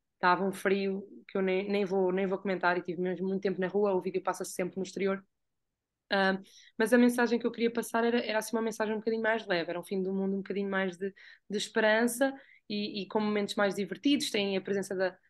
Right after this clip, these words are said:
da, da, da, da taróloga, da, da, da, que está a ver as cartas e está a ver, e, e realmente eu já sei, eu estou muito tranquila porque eu já sei que o, que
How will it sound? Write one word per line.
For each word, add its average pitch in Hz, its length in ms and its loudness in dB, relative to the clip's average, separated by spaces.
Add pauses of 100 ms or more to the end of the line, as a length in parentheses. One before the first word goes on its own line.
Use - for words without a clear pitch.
(120)
da, 190 180 0
da, 185 260 2
da, 180 220 0
da 175 160 -2
taróloga, 202 540 4
da, 185 140 0
da, 175 280 -2
da, 165 180 -8
que - 420 -20
está 202 200 8
a 196 60 8
ver 196 200 2
as 196 180 2
cartas 226 480 6
e 196 60 -2
está 196 200 2
a 190 40 0
ver, 202 380 -2
e, 202 300 -6
e - 20 -4
realmente 202 460 2
eu 208 80 2
já 214 160 4
sei, 226 260 2
eu 220 40 2
estou 220 140 2
muito 254 220 2
tranquila 247 540 2
porque - 200 -6
eu 226 40 0
já 233 80 0
sei 226 160 -6
que - 80 -8
o, 202 40 -12
que - 160 -18